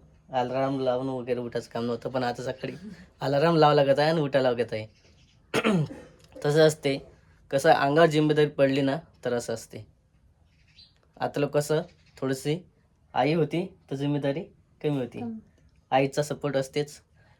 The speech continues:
Speaker 1: आणि मलाही तसंच आहे मित्रांनो, पहिले थोडंसं आई होती तर कसं थोडंसं रिलॅक्समध्ये राहत होता माणूस, पण आई नसली घरात तर थोडंसं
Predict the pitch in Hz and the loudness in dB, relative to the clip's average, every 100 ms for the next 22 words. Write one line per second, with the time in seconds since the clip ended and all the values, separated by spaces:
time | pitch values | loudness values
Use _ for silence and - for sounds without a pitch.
0 | _ 131 131 139 143 135 143 175 180 170 | _ -4 0 0 0 2 4 4 4 0
1 | 165 151 139 131 123 123 123 151 _ _ | 2 2 2 -2 -2 -2 -4 -8 _ _
2 | _ _ - 139 147 170 160 147 156 160 | _ _ 2 4 4 2 0 0 0 0
3 | - - _ _ _ _ - _ _ - | -4 -20 _ _ _ _ -20 _ _ -4
4 | 135 147 143 - 151 185 _ _ _ _ | 0 2 2 -2 -8 -8 _ _ _ _
5 | _ _ _ _ _ _ _ 139 135 139 | _ _ _ _ _ _ _ -2 0 2
6 | 151 165 - 135 131 151 147 147 147 147 | 2 0 -4 -8 -2 -2 2 0 0 -2
7 | 131 123 123 117 117 123 - _ _ _ | 0 0 0 -4 -4 -6 -10 _ _ _
8 | _ _ 127 123 127 135 131 135 127 123 | _ _ -4 -2 0 0 -2 -4 -4 0
9 | 135 - _ _ _ _ _ _ 131 123 | -2 -4 _ _ _ _ _ _ -6 -4
10 | 127 123 135 | -4 -4 -2